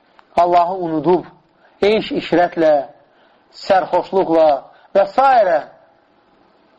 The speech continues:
şeytanın diktə etdiyi bir əməllərlə məşğul olanın qəlbində qorxu hardan ola bilər? <clears throat> Sonra Allah Subhanahu taala buyurur ki:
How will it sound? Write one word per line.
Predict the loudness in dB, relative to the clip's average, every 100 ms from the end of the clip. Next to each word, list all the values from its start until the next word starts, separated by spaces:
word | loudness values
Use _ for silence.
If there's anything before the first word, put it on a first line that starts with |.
| _
şeytanın | -4 -2 0 -2 -2 -6 -10 _ -6
diktə | -6 -2 -2 -2
etdiyi | -2 -2 0
bir | 0
əməllərlə | 0 0 0 0 -2 -10 -12 _ _ -4
məşğul | -4 -2 -2 0
olanın | 0 -2 -4
qəlbində | -2 -2 -2 -4 -2
qorxu | 0 -2 -4 -8 _
hardan | -4 -2 -2
ola | -2 -4
bilər? | -8 _ _ _ _ _ _ _ _ _ _ _ _ _ _ _ _ _ _ _ _ -20 -20 _ -20 -20 -20 -20 -20 -20 -20 -20 -20 _ _ _ _ _ _ _ _ _ _ _ _ _ _ _ _ _ -4
<clears throat> | 0 0 -2 -6 -20 _ _ _ _ _ _ _
Sonra | -6 -2 0
Allah | 2 0
Subhanahu | -2 -2 0
taala | 0 0 -2 -2
buyurur | 0 0 0
ki: | 0 0 0